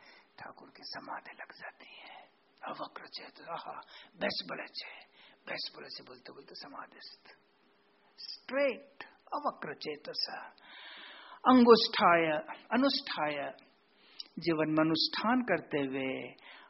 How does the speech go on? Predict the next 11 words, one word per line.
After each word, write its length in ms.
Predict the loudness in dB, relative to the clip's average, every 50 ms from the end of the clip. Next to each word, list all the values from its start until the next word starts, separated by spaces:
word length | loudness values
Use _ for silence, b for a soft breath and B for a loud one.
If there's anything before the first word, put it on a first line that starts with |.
| B
आत्मचिंतन, 1200 | 2 2 2 2 2 -2 -6 -6 -6 -6 -6 -4 -4 -4 -6 -6 -4 -4 -2 -2 -4 -4 -8 -10 -12 B B B B B -6
आत्ममनन, 1080 | -2 -2 -2 -2 -4 -8 -10 -10 -8 -6 -8 -8 -6 -8 -8 -8 -10 -12 -14 -16 -18 -18 b b b b b b -12
गुरु 280 | -8 -6 -6 -6 -6
प्रदत्त 480 | -6 -6 -10 -6 -6 -6 -8 -8 -10 -12
प्रणाली 960 | -8 -6 -6 -6 -4 -6 -6 -6 -6 -6 -6 -6 -6 -8 -10 -12 -16 -16 _ -10
को 60 | -10
अपने 220 | -10 -8 -10 -12
जीवन 400 | -10 -10 -8 -8 -8 -8 -8 -10
में 180 | -8 -8 -10 -10
उतारते 480 | -10 -8 -6 -6 -6 -6 -8 -10 -10 -10
हुए 380 | -8 -8 -8 -10 -8 -10 -12